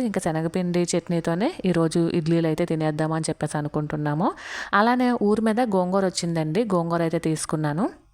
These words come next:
ఇరవై రూపాయలకి ఇంచుమించు ఎనిమిది కట్టలు అయితే ఇచ్చాడండి. కాకపోతే, ఆ, ఆకు అంత బాలేదు. సరేలే, ఇంకా ఇర-, ఇరవై రూపాయలకి ఎనిమిది కట్టలు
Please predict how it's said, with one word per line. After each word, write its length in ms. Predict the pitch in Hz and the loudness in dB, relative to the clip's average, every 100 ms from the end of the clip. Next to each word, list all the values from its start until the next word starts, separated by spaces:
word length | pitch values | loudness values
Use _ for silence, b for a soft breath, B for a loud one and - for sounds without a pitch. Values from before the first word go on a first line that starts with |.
| _ _ _ _ - | _ _ _ _ 0
ఇరవై 240 | 220 240 262 | 4 4 4
రూపాయలకి 420 | 233 220 220 208 220 | 4 2 0 2 2
ఇంచుమించు 380 | 196 214 220 214 185 | 2 0 0 2 2
ఎనిమిది 280 | 190 214 214 | 2 4 4
కట్టలు 260 | 196 - 208 | 2 2 0
అయితే 160 | 202 208 | 2 2
ఇచ్చాడండి. 520 | 190 - 185 185 175 247 233 | 0 0 2 2 2 0 0
కాకపోతే, 500 | 170 170 233 240 233 233 254 B B B - | -2 0 0 0 2 0 -4 B B B -6
ఆ, 40 | 190 190 | -4 0
ఆకు 240 | 196 247 269 | 2 4 4
అంత 180 | 240 214 | 2 2
బాలేదు. 500 | 170 165 196 170 151 - | 2 2 2 2 0 -4
సరేలే, 420 | - 208 220 208 240 262 - - | 0 2 2 2 0 0 -4 -6
ఇంకా 200 | 180 180 175 175 170 | -4 0 0 0 0
ఇర-, 200 | 165 170 | 0 0
ఇరవై 180 | 175 190 | 2 2
రూపాయలకి 300 | 190 190 190 185 | 0 -2 -2 -2
ఎనిమిది 220 | 175 175 | -2 -2
కట్టలు 300 | 170 - | -4 -2